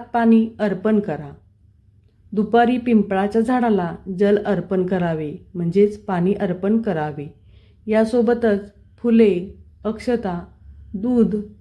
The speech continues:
गंगाजल आणि काळे तीळ देखील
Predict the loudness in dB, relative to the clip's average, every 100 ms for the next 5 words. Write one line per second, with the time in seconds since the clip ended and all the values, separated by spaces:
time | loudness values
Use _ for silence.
0 | _ -14 -4 0 2 4 4 2 0 -4
1 | -12 _ _ 0 2 2 0 -10 -18 -8
2 | -2 2 0 0 -2 0 2 0 -2 -4
3 | -4